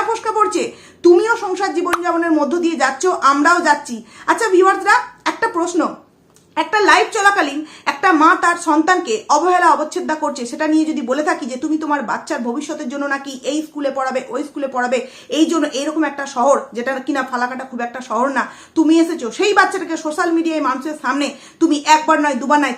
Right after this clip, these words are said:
তিন তিনবার সেই বাচ্চাটাকে তুমি লাইভ চলাকালীন মানে হেলাচ্ছেদা করছো, সেখানে বাচ্চাটা চিৎকার করে কাঁদছে, এটাতে তুমি তোমার বাচ্চার ভবিষ্যৎ ঠিক করছো। এই কথাটা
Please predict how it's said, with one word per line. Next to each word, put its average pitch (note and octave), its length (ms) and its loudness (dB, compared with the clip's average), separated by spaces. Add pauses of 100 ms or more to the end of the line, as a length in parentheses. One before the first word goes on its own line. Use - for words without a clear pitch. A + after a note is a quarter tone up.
তিন A4+ 140 6 (100)
তিনবার E4 320 4
সেই D#4+ 160 -6
বাচ্চাটাকে C#4+ 420 -6
তুমি C4 200 -8
লাইভ B3 220 -2
চলাকালীন C4 400 -4 (340)
মানে B3+ 180 -2
হেলাচ্ছেদা C#4 500 -2
করছো, C4+ 240 -4
সেখানে C4+ 240 -6
বাচ্চাটা A#3+ 340 -4
চিৎকার F#4 380 0
করে D#4 220 0
কাঁদছে, C4+ 260 -2 (120)
এটাতে D4+ 260 -6
তুমি C#4+ 200 -2
তোমার C4+ 220 -4
বাচ্চার A#3+ 300 -8
ভবিষ্যৎ A#3+ 380 -8
ঠিক C#4 200 -12
করছো। D#4+ 240 2 (380)
এই D4 140 -2
কথাটা C4+ 240 -8